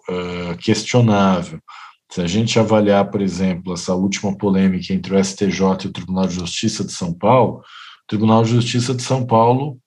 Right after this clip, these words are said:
tomando decisões, alegando se tratar de, eh, livre convencimento,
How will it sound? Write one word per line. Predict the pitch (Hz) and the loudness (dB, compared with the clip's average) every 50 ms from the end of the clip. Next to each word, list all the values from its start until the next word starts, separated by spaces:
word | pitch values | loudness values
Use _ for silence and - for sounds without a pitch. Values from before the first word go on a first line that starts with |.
| _ - - - - _ _ | _ -20 -20 -20 -20 _ _
tomando | - 117 104 98 98 98 101 107 110 117 117 | -2 0 2 2 2 2 2 2 2 0 0
decisões, | 107 104 107 98 101 - 123 117 101 98 101 101 101 101 107 120 135 - - - - - - - - - - _ _ _ | 0 0 0 0 -2 -2 -2 -2 -2 0 0 0 0 2 2 2 0 0 -4 -8 -12 -14 -18 -20 -20 -20 -20 _ _ _
alegando | - 95 101 101 98 92 85 101 107 120 123 117 | 0 2 4 4 4 4 4 4 6 6 6 4
se | 120 - - - | 2 0 -4 -4
tratar | - 101 101 95 95 - 95 92 92 | -2 0 0 0 0 0 0 0 0
de, | 87 85 87 87 90 87 87 85 85 - - _ _ _ _ _ _ _ _ _ - | 0 -2 -4 -4 -4 -4 -4 -4 -6 -6 -12 _ _ _ _ _ _ _ _ _ -12
eh, | 82 82 82 80 - - - 92 | -10 -10 -8 -10 -12 -14 -8 -4
livre | 90 92 92 87 107 123 139 123 113 113 104 104 | -2 0 2 4 4 4 4 4 4 4 2 2
convencimento, | - - 98 98 92 - 95 95 - - - 160 151 131 117 113 123 127 123 - - - | 0 0 0 2 2 2 2 0 0 0 -2 -2 2 2 4 4 4 4 2 0 -4 -10